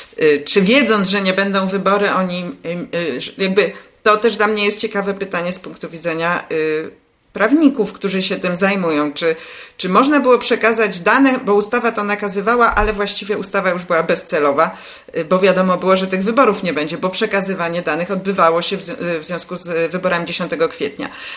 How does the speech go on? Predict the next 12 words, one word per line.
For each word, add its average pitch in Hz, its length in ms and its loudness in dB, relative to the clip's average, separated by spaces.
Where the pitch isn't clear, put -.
Ale, 240 400 4
y, 214 260 6
wracając 233 580 2
do 214 100 -2
tego, 226 680 0
czy - 180 -4
to 233 140 2
się 240 180 2
rozegrało 208 600 2
ponad 208 360 -2
naszymi 208 400 -4
głowami, 208 640 2